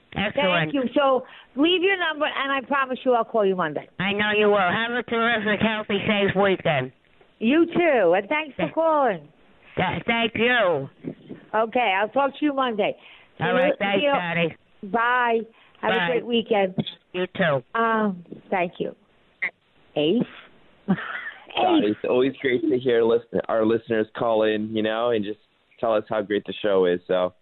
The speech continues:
Speaker 3: always, always great to hear.
Speaker 2: We'll get through it today 'cause, again, time flies when you're, uh, but, you know, the housing market, and I know you've been doing this, so you would be the best person to talk about it. If we don't finish up today, you can do it next week.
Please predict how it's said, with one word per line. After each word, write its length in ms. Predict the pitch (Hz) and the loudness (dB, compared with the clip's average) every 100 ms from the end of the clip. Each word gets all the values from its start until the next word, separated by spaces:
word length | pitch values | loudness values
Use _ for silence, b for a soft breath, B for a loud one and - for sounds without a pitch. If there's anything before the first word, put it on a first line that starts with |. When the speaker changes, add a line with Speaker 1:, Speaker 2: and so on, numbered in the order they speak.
| b b b _ - | b b b _ -4
Speaker 3:
always, 280 | 107 107 101 | 0 2 2
always 240 | - 98 95 | 2 2 0
great 220 | - 95 - | -4 -6 -6
to 60 | |
hear. 300 | 92 92 90 _ _ _ _ _ _ _ _ _ _ _ _ _ _ | -4 -2 -2 _ _ _ _ _ _ _ _ _ _ _ _ _ _
Speaker 2:
We'll 160 | 262 311 | -2 0
get 240 | 262 285 | 2 0
through 140 | - 277 | 2 2
it 100 | 262 | 4
today 200 | 262 240 | 2 2
'cause, 140 | 240 | 2
again, 360 | 220 208 254 202 | 2 4 2 0
time 280 | 214 233 208 | -2 -2 -2
flies 240 | 226 226 190 | 0 0 2
when 200 | 202 196 | 0 0
you're, 280 | 190 190 | 0 2
uh, 200 | 180 170 190 - | 2 0 -4 -6
but, 340 | 262 226 - - B B B B B B - | -2 -2 -4 -18 B B B B B B -2
you 100 | 277 | 0
know, 280 | 294 269 - - - | 2 2 -2 -12 -8
the 160 | 208 262 | -2 0
housing 540 | 233 339 381 311 262 | 0 0 0 2 2
market, 400 | 214 180 170 208 | 4 2 0 0
and 120 | 214 262 | 0 0
I 120 | 294 | 0
know 140 | 330 | 2
you've 340 | 302 262 311 240 | 4 6 4 4
been 180 | 311 240 | 0 2
doing 320 | 269 240 185 | 4 4 2
this, 140 | 139 - - | -6 -12 -2
so 140 | 180 | 2
you 180 | 214 262 | 4 6
would 120 | 294 | 4
be 100 | 254 | 4
the 160 | 247 208 | 4 2
best 260 | 285 - | -2 -4
person 340 | - 294 285 254 | -2 0 0 0
to 40 | |
talk 200 | 254 240 | 0 0
about 220 | 220 214 | 0 0
it. 80 | 214 | 0
If 60 | 208 | 2
we 80 | 233 | 4
don't 200 | 240 247 | 2 2
finish 260 | 247 240 | 0 2
up 160 | 240 233 | -2 0
today, 160 | 240 214 | 2 2
you 80 | |
can 100 | 190 | 2
do 140 | 180 196 | 2 2
it 80 | 185 | 4
next 320 | 190 180 - | 0 -2 0
week. 260 | 220 175 | 2 2